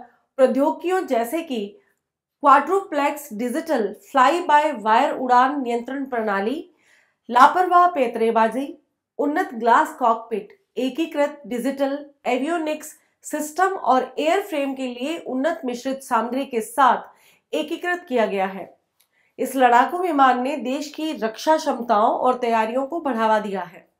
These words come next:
इसके निर्माण और पृष्ठभूमि की अगर बात की जाए तो भारतीय वायुसेना के प्रशिक्षण दल तेजस परियोजना में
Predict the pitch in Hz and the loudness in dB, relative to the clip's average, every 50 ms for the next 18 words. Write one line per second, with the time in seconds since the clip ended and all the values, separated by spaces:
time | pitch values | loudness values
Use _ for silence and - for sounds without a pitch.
0 | _ - 302 294 - - 349 381 320 302 269 226 233 240 247 269 320 359 370 - | _ -8 -6 -6 -4 0 0 0 2 2 0 0 0 2 2 2 2 0 -2 -4
1 | - - 277 285 285 - 302 330 311 - 349 285 277 302 302 277 285 277 285 277 | -2 2 2 2 2 0 -8 -10 -10 -8 -8 -8 -6 -6 -6 -6 -6 -6 -6 -6
2 | 247 262 262 226 208 214 226 262 254 - 294 262 254 240 233 214 208 220 247 269 | -4 -4 -4 0 2 2 2 2 0 -4 -6 -6 -4 -2 -2 -2 -2 -2 -4 -6
3 | - 302 311 269 233 220 - 240 233 233 240 - - 339 359 311 277 262 262 262 | -8 -8 -8 -8 -10 -8 -2 2 2 2 2 0 -6 -6 -2 0 2 2 0 0
4 | 262 262 233 220 220 214 - 233 240 - 214 214 214 - 254 247 - 330 339 311 | -2 -4 -4 -4 -4 -6 -8 -10 -10 -10 -10 -10 -10 -12 -16 -12 -8 -8 -6 -4
5 | 262 220 202 190 175 - _ _ _ _ _ _ _ _ _ - 285 294 311 254 | -4 -4 -6 -6 -8 -12 _ _ _ _ _ _ _ _ _ -4 -2 -2 -2 -2
6 | 349 370 359 - 302 269 269 262 254 233 254 254 262 254 247 247 277 | -4 -4 -4 -2 -2 0 2 2 0 0 0 -4 -2 -2 -2 -2 -4